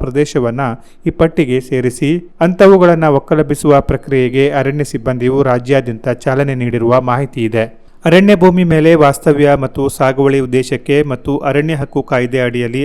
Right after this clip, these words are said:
ಅರ್ಜಿ ಸಲ್ಲಿಸಿದಂತ ಅರಣ್ಯ ಅತಿಕ್ರಮಣದಾರರಿಗೆ ಕಾನೂನಿನ ಹೆಸರಲ್ಲಿ ಸಚಿವರ ಆದೇಶದ ನೆಪದಲ್ಲಿ ಅರಣ್ಯ ಸಿಬ್ಬಂದಿಯು ದುರುಪಯೋಗ ಮಾಡಿಕೊಳ್ಳದೆ, ಅರಣ್ಯ ಅತಿಕ್ರಮಣದಾರರಿಗೆ ಅನ್ಯಾಯವಾಗದೆ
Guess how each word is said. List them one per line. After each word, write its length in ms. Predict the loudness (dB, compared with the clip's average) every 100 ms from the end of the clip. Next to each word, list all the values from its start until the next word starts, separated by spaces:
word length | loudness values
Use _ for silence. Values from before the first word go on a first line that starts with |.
| -4
ಅರ್ಜಿ 220 | -6 -6 -6
ಸಲ್ಲಿಸಿದಂತ 580 | -4 -6 -8 -8 -4 0 0 0
ಅರಣ್ಯ 280 | -4 -4 -6
ಅತಿಕ್ರಮಣದಾರರಿಗೆ 880 | -8 -8 -6 -4 -4 -4 -4 -4 -4 -4 -4 0
ಕಾನೂನಿನ 440 | 2 2 -2 -2 -4
ಹೆಸರಲ್ಲಿ 360 | -4 -4 -4 -6
ಸಚಿವರ 360 | -4 -2 0 0 -2
ಆದೇಶದ 400 | -4 -6 -6 -8
ನೆಪದಲ್ಲಿ 440 | -6 -6 -6 -4 -4 -6 -2 0
ಅರಣ್ಯ 240 | 2 0 -2
ಸಿಬ್ಬಂದಿಯು 420 | -4 -2 0 -2 0 0
ದುರುಪಯೋಗ 420 | 0 0 0 -2 -2
ಮಾಡಿಕೊಳ್ಳದೆ, 580 | -4 -6 -4 -4 -2 -2 -2 -10 -8 0
ಅರಣ್ಯ 280 | 2 2 -2 -4
ಅತಿಕ್ರಮಣದಾರರಿಗೆ 960 | -6 -4 -2 -2 0 0 0 -2 0 0 -2 -8
ಅನ್ಯಾಯವಾಗದೆ 760 | -6 -6 -4 -4 -2 0 0